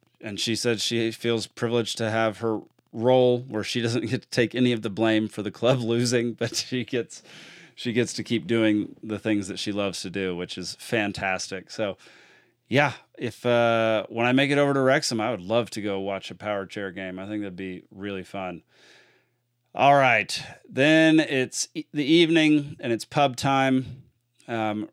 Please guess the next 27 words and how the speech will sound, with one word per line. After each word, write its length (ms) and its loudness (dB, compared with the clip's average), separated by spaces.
Rob 480 0
fails 400 0
to 80 -6
speak 320 -4
Welsh 320 0
at 80 -10
the 80 -16
very 200 0
beginning. 680 0
Annette 320 0
is 180 -8
super 880 2
honest 500 -6
about 260 -6
how 160 -2
she's 260 -8
disappointed 720 -6
that 180 -10
Sean 320 -2
Harvey 480 -6
isn't 520 0
the 120 -6
right 320 0
person 500 -6
for 160 -12
the 80 -6
job. 420 -2